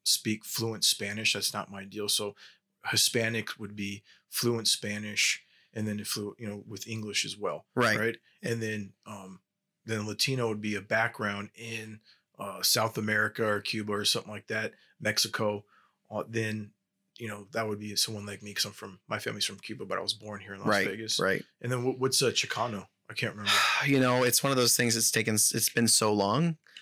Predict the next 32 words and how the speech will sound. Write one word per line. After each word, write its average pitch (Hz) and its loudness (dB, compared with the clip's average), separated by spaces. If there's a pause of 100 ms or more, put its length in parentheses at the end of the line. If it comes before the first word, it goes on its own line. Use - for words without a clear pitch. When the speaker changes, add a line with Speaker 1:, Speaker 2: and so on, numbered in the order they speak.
(220)
Speaker 2:
that 113 4
I 110 6
don't 110 4
recall, 113 4
but 120 6
I, 113 4
I 120 4
remember 156 6
it 131 6
all 131 6
really 131 4
had 127 2
to 120 6
do 113 4
with 110 6
acculturation. 95 4
Like, 76 -4
how 156 4
has 151 4
that 127 2
person, 110 4 (480)
um, 107 4
acculturated 117 2
to 117 4
the 117 0
United 107 4
States, 110 4
to - 2
the 110 4
English 117 4
language, 107 4
to 107 4